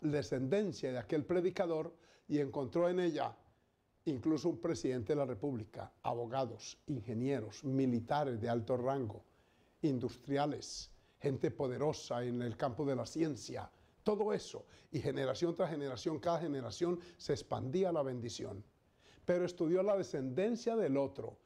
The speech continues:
que había sido un borracho, un promiscuo, un hombre desordenado, y encontró que habían prostitutas, ladrones, blasfemos, ateos, porque el, el padre era ateo, y de ahí, eh, toda esa maldición se fue heredando.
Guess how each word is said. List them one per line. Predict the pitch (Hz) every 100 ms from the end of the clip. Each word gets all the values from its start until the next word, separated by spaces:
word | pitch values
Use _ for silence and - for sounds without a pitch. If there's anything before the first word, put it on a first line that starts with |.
| _
que | -
había | 135 127
sido | 160
un | 147
borracho, | 135 131 160 151 143
un | 131
promiscuo, | 139 135 170 - 370 - - _ _ _ _ _
un | 156
hombre | 151 143
desordenado, | 143 131 123 123 135 180 202 208 - _ -
y | 175
encontró | 202 202 180 170 170 170 - _
que | -
habían | 139 143 139
prostitutas, | 147 - 117 139 - 160 - - - -
ladrones, | 127 113 110 110 131 165 170 - - - _ _ _ _ _ -
blasfemos, | 139 131 113 - 175 185 185 - - -
ateos, | - - - 190 190 - - - _ -
porque | 131 107 135 -
el, | 143 131
el | 123 127
padre | - 147 156 147
era | 147
ateo, | 139 175 196 208 - -
y | 175
de | 165
ahí, | 202 262 - -
eh, | 151
toda | - 226 214 220
esa | 226
maldición | 202 170 139 - 185 185
se | 180 - 196 165
fue | - 196
heredando. | 208 214 180 165 131 95 -